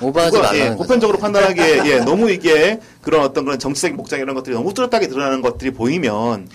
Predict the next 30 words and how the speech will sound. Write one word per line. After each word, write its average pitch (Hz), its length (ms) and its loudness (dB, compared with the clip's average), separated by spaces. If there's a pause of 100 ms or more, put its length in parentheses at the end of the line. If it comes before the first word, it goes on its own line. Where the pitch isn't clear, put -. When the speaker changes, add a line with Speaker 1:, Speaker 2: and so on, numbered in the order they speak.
(180)
Speaker 2:
이거는 165 500 0
어떤 - 220 -12
공익적인 139 360 -2
목적이 123 260 -6
아니라 135 360 0
사익을 208 400 0
채우기 196 320 -2
위한 143 160 -2
어떤 131 220 -6
그런 131 320 -4 (320)
표-, 156 200 0 (120)
저기 117 280 -6
그 110 240 -12
이 113 240 -8
문제 117 220 -8
제기다, 120 460 -4 (180)
이-, 143 40 -4
이런 170 340 0
거기 147 160 0
때문에 131 240 -2
이거는 143 240 -2
표현의 170 240 -2
자유를 135 320 0
제한할 147 260 2
수 139 140 -4
있다, 135 240 0
뭐 143 80 -2
이렇게 - 160 -2
보는 135 200 0
거죠. 117 200 0